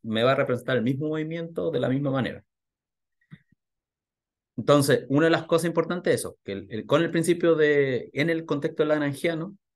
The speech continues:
el, el, nuestra elección de coordenadas generalizadas no cambia las ecuaciones de Euler-Lagrange. En la forma de las ecuaciones de Euler-Lagrange, claramente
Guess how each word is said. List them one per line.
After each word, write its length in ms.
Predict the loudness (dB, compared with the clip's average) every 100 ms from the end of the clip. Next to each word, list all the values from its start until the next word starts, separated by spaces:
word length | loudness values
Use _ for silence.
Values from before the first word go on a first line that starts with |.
| _ _ _ _ _ -20 _ _
el, 340 | -6 -4 -6 -8
el, 420 | -4 -2 -2 -6 -6
nuestra 320 | -4 -2 0
elección 380 | -2 2 2 2
de 80 | 2
coordenadas 360 | 0 0 0
generalizadas 840 | 0 0 0 0 0 -2 -6 -12 _ -6
no 260 | -4 0
cambia 340 | 0 0 0 0
las 140 | 0
ecuaciones 400 | -4 -4 -4 -4
de 80 | -4
Euler-Lagrange. 640 | -4 -4 -4 -6 -12 -20 _ _ _ _ _ _ _ _ _ _
En 380 | -8 -6 -6 -4
la 100 | -4
forma 360 | 4 4 4 2
de 80 |
las 120 | 2 0
ecuaciones 300 | -2 -4 -4
de 40 |
Euler-Lagrange, 420 | -4 -4 -6 -4
claramente 680 | -2 -2 -2 -2 0 0 -2